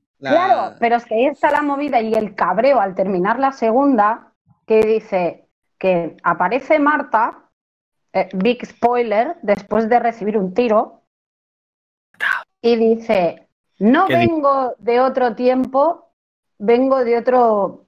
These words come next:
Speaker 2: creo que dice, "planeta".
Speaker 3: La, la
Speaker 2: o
Speaker 3: pregunta
Speaker 2: de otro mundo.
Speaker 3: <laughs> es,
Speaker 1: No.
Speaker 3: ¿de qué,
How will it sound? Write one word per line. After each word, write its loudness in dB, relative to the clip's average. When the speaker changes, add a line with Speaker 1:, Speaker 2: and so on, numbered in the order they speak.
Speaker 2:
creo 0
que -4
dice, -4
"planeta". -2
Speaker 3:
La, -6
la 0
Speaker 2:
o -10
Speaker 3:
pregunta 0
Speaker 2:
de 0
otro 0
mundo. -4
Speaker 3:
<laughs> -8
es, -
Speaker 1:
No. -2
Speaker 3:
¿de -2
qué, -2